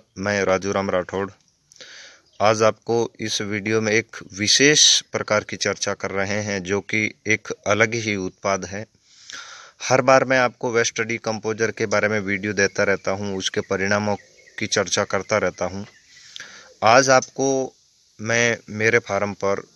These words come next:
एक ऐसे उत्पाद की जानकारी दे रहा हूं जो बहुत ही आपके लिए उपयोगी होगा। आप भी इसे बनाएं, उपयोग करें।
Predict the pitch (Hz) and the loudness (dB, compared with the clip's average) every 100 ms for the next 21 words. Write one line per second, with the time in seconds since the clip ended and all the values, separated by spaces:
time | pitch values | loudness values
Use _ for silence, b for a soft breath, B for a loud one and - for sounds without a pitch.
0 | _ 110 - - 113 - 135 120 - 113 | _ -6 -4 0 0 2 2 2 0 0
1 | 110 - 107 101 98 101 101 95 98 92 | 0 -4 -4 -2 -2 -2 -2 -2 -2 -2
2 | 95 98 101 92 104 92 95 104 117 - | -6 -6 -6 -4 -4 -2 -2 2 2 0
3 | 104 110 104 101 - 98 104 95 - 104 | -2 0 0 0 -2 -4 -2 -4 -4 -8
4 | 107 107 95 92 95 - _ _ _ _ | -6 -6 -4 -2 -2 -4 _ _ _ _
5 | _ _ _ _ _ - _ 95 98 95 | _ _ _ _ _ -18 _ 0 0 2
6 | 117 101 113 104 101 110 98 - 107 107 | 0 2 0 2 2 2 0 -4 -4 -4
7 | 92 95 | -4 -4